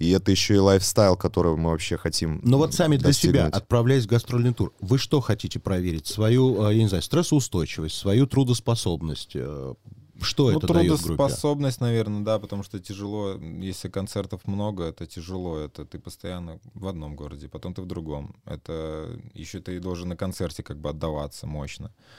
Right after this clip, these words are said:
Speaker 3: И это, конечно, тяжело. Но в плане того, чтобы там проверить, как то, что мы там, ну, стрессоустойчивость, мы и так, в принципе, вместе живём, мы и так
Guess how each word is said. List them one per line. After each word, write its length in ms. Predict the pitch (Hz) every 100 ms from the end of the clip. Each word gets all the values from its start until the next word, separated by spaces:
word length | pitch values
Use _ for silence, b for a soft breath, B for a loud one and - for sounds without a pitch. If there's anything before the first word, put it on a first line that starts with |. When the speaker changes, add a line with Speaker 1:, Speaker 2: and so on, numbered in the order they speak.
| b b -
Speaker 3:
И 80 | 80
это, 200 | 82 -
конечно, 380 | 104 92 - 82
тяжело. 380 | 87 82 82 B B
Но 80 | 110
в 40 |
плане 280 | - 127 127
того, 260 | 117 113 107
чтобы 280 | - 98 101
там 180 | 95
проверить, 440 | 92 98 98 95 90
как 200 | 92 85
то, 120 | 95
что 180 | - 90
мы 120 | 90
там, 600 | - 82 82 - - - -
ну, 80 |
стрессоустойчивость, 1200 | 87 - 90 - 90 87 - 98 101 - 82 82 87
мы 100 | 87
и 20 |
так, 180 | 92 -
в 40 |
принципе, 340 | 85 78 -
вместе 340 | 80 80 - 76
живём, 300 | 78 76 73
мы 120 | 73
и 40 | 76
так 160 | 78